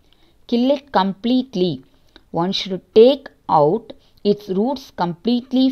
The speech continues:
from the soil. Then they should be exposed to sunlight and heat." அந்த லாஸ்ட் ஃபில்லப்ல வந்து sunlight and heat எழுதணும். "Only then the tree will be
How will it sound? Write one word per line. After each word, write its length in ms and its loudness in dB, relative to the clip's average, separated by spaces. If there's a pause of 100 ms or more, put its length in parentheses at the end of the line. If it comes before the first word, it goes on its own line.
from 260 -2
the 80 -2 (100)
soil. 560 -6 (400)
Then 300 -2
they 360 -2 (400)
should 240 -2
be 280 -2
exposed 840 -4
to 240 -4 (400)
sunlight 600 -2
and 280 -2 (180)
heat." 380 -6 (280)
அந்த 200 -8
லாஸ்ட் 460 -4
ஃபில்லப்ல 360 -10
வந்து 500 -4 (280)
sunlight 440 -2
and 180 -4
heat 380 -8
எழுதணும். 400 -4 (440)
"Only 520 -4
then 200 2
the 120 -2 (120)
tree 220 -4
will 240 -4
be 240 -6